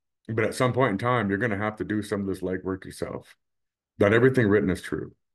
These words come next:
And a lot of the things that were written were actually satanic. Like, just through and through. Just think about it. So anyways, um, that's what I dreamt two days ago.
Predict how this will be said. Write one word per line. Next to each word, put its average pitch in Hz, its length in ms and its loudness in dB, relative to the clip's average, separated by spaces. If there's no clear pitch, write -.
And 92 300 2
a - 20 2
lot 107 200 6
of 110 80 4
the 95 60 2
things 110 220 2
that 107 60 0
were 87 120 0
written 95 440 0
were 82 100 -2
actually 123 320 0
satanic. 90 640 -8
Like, 80 320 -2
just 101 280 -2
through 110 200 4
and 98 100 -2
through. 80 420 2
Just - 160 -20
think 110 140 0
about 76 300 -4
it. - 120 -10
So 95 280 2
anyways, 107 400 4
um, 95 340 2
that's 107 220 2
what 127 80 4
I 120 60 6
dreamt 117 420 0
two 127 100 -2
days 135 220 2
ago. 82 320 -6